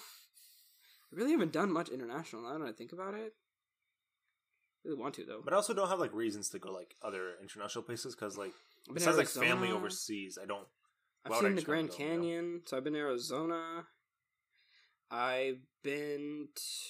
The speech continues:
Speaker 1: to Baltimore, like, uh,
Speaker 2: Sure.
Speaker 1: Pennsylvania, uh, area.
Speaker 2: You went to, did you see New York yet?
Speaker 1: Uh,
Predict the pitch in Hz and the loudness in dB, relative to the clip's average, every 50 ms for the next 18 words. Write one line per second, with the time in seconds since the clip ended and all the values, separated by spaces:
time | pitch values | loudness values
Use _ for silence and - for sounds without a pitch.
0 | - - - - - 139 135 135 131 131 131 127 131 127 127 127 127 127 113 - | -12 -14 -14 -10 -10 -8 -8 -8 -8 -8 -10 -10 -10 -10 -10 -10 -10 -10 -10 -12
1 | - - _ _ _ - - - 120 127 - - 190 185 185 180 180 180 185 185 | -14 -20 _ _ _ -12 -6 -2 -2 -2 -2 -2 -4 -4 -4 -4 -4 -4 -4 -6
2 | 190 185 _ _ _ _ _ _ _ _ _ _ _ _ _ _ _ _ _ - | -6 -10 _ _ _ _ _ _ _ _ _ _ _ _ _ _ _ _ _ -8
3 | 127 127 127 - - 147 127 127 117 - - - 90 87 - _ _ _ _ _ | -8 -8 -6 -2 -2 -2 -2 -2 -4 -6 -8 -8 -10 -12 -14 _ _ _ _ _
4 | _ _ _ _ _ - - - - 151 151 - 156 151 131 135 139 151 165 175 | _ _ _ _ _ -14 -10 -6 -6 -6 -4 -2 -4 -4 -2 -2 -2 0 0 0
5 | 175 180 180 175 175 175 175 175 _ _ _ _ _ _ _ _ _ _ _ _ | 0 0 0 -2 -2 -4 -6 -10 _ _ _ _ _ _ _ _ _ _ _ _
6 | _ _ _ _ _ _ _ - 123 123 120 117 - 131 147 160 165 160 160 160 | _ _ _ _ _ _ _ -8 -6 -6 -4 -2 0 4 4 6 6 6 6 6
7 | 165 165 165 165 - - 127 117 117 110 - 110 101 - 110 107 117 135 135 - | 4 2 0 -2 -4 -6 -8 -8 -8 -10 -12 -16 -18 -18 -16 -16 -14 -14 -14 -14
8 | 160 156 156 156 160 151 _ - 170 165 _ _ _ - 135 | -14 -16 -16 -18 -20 -20 _ -20 -20 -20 _ _ _ -4 -4